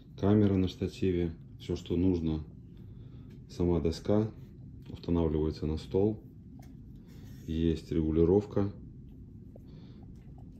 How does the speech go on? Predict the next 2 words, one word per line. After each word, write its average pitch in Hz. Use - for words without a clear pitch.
Регулировка 85
яркости. 76